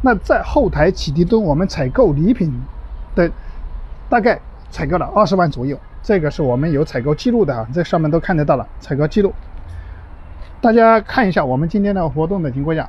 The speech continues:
大概三天成交两百万，但是礼品实际花了二十万，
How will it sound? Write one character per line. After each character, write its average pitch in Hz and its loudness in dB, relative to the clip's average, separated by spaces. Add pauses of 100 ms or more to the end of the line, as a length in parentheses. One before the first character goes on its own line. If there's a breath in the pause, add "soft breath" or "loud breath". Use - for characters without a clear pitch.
(120)
大 190 2
概 143 0
三 202 0
天 202 0
成 147 -4
交 175 2
两 131 0
百 127 0
万， 107 -4 (140)
但 - 2
是 - -8 (260)
礼 180 2
品 135 -2 (300 soft breath)
实 175 -4
际 165 0
花 156 0
了 143 0
二 156 2
十 151 -4
万， 127 -6